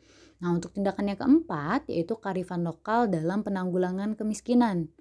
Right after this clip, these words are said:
Nah, untuk contohnya mungkin kalian ada yang masih ingat nggak dengan masyarakat Cipta Gelar? Nah, eh, kalau kalian lupa, mereka itu kan punya kebijakan dari tokoh adatnya untuk tidak boleh menjual beras,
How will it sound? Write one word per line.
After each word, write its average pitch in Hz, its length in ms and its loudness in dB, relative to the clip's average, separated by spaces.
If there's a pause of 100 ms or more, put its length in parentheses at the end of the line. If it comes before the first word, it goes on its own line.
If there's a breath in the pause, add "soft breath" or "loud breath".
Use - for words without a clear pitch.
(380 soft breath)
Nah, 165 180 0
untuk 175 300 -4
contohnya 185 560 4
mungkin 277 400 4
kalian 240 340 0
ada 196 160 -2
yang 180 140 0
masih 185 240 -6
ingat 220 160 -2
nggak 156 240 -2
dengan 160 260 2
masyarakat 165 400 -2
Cipta 170 320 -6
Gelar? 151 380 0 (880 loud breath)
Nah, 151 320 2 (240 soft breath)
eh, 190 640 -2
kalau 185 240 -2
kalian 185 260 2
lupa, 175 540 -2
mereka 180 260 -2
itu 170 140 -2
kan 262 240 4
punya 180 340 -2
kebijakan 175 1160 0 (400 loud breath)
dari 170 720 4
tokoh 170 240 -10
adatnya 170 380 -2
untuk 196 320 -4
tidak 180 180 2
boleh 185 380 4
menjual 175 640 2
beras, 175 640 -4